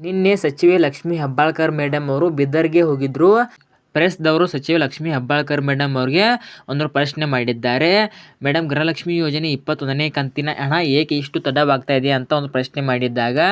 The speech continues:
ಮತ್ತು ಇನ್ನೂ ಎರಡರಿಂದ ಮೂರು ತಿಂಗಳ ಗೃಹಲಕ್ಷ್ಮಿ ಹಣ ಬಂದಿಲ್ಲ ಅಂತ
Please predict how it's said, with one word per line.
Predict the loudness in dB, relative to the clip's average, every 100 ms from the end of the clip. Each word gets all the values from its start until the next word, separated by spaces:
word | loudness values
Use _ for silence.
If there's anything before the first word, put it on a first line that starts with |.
| -2 -6 -16 -8
ಮತ್ತು | -6 -4
ಇನ್ನೂ | -2 0
ಎರಡರಿಂದ | 2 2 2 0 0 -2
ಮೂರು | 0 -2 -2
ತಿಂಗಳ | -4 -4 0 2 0 -4 -12 -14
ಗೃಹಲಕ್ಷ್ಮಿ | -4 0 0 -2 -2
ಹಣ | -2 0
ಬಂದಿಲ್ಲ | -2 -2 -4 -2 -2
ಅಂತ | -2 -2